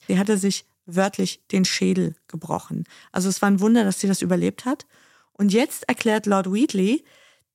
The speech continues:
dass die Verletzungen, die sie bei dem Sturz sich zugezogen habe, dass die der Grund seien für ihren nicht zu sättigenden sexuellen Appetit. In ihrem Wikipedia-Artikel heißt es,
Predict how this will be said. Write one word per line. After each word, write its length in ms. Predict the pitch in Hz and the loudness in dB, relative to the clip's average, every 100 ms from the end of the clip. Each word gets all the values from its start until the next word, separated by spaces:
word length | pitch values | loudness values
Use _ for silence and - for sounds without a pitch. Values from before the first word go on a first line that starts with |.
| - | -4
dass 360 | 214 302 - | -2 -2 -4
die 300 | - 190 214 | -8 -6 -6
Verletzungen, 580 | 208 208 220 - 247 226 | 0 0 0 2 2 2
die 100 | 202 | 2
sie 120 | 190 | 0
bei 200 | 202 202 | 0 0
dem 200 | 214 226 | 2 2
Sturz 580 | 233 - 240 247 - - - | 2 0 2 2 0 -8 -4
sich 220 | 208 - | -4 -2
zugezogen 580 | - 240 220 - 175 160 | 0 0 -2 -2 -2 -2
habe, 260 | 175 180 | -2 -2
dass 200 | - 190 | -2 -4
die 120 | - | 0
der 140 | 254 240 | 2 0
Grund 280 | - 220 220 | 2 0 0
seien 340 | 196 190 - | 0 0 0
für 160 | - - | -4 -2
ihren 280 | - 190 190 | 0 2 4
nicht 260 | 226 - | 4 0
zu 140 | - 220 | -2 -2
sättigenden 840 | 180 196 - 190 190 185 180 180 | 0 -2 -4 0 2 2 2 0
sexuellen 760 | - 202 - - - 175 175 170 _ _ | 0 -4 -4 -4 -2 -2 -2 -4 _ _
Appetit. 680 | - - 185 - 170 170 - _ _ _ - | -12 -6 -6 -2 -4 -4 -10 _ _ _ -6
In 120 | 208 | 0
ihrem 260 | 226 226 | 2 2
Wikipedia-Artikel 1040 | 214 233 208 - 302 220 - 170 - 190 165 | 2 -2 -2 2 4 4 2 0 -2 -2 0
heißt 300 | 180 190 - | 0 -2 -4
es, 280 | 262 - | -4 -4